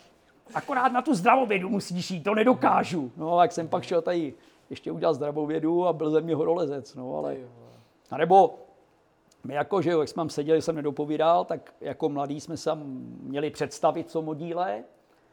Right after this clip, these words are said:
Speaker 1: A já jsem se zvednul, viď, a říkám, "Tak já jsem nějaký rýšalitochlép a <clears throat> lezu tak maximálně sedm B." A teď se tam, tam bylo sto lidí na té schůzi, jenom abys věděl, kolik je to,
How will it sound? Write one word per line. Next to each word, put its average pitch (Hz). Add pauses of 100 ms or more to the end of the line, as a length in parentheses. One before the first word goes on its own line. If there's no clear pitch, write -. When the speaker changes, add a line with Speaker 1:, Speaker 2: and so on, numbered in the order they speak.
(340)
Speaker 1:
A 143
já 151
jsem 185
se 202
zvednul, 143
viď, 151
a 156
říkám, 139
"Tak 123 (300)
já 131
jsem 156
nějaký 156
rýšalitochlép 175
a 156 (340)
<clears throat> 180
lezu 147
tak 135
maximálně 139
sedm 143
B." 123 (1300)
A 139
teď 151
se 160
tam, 160
tam 170
bylo 196
sto -
lidí 247
na 175
té 170
schůzi, 156
jenom 160
abys 170
věděl, 196
kolik 208
je 214
to, 214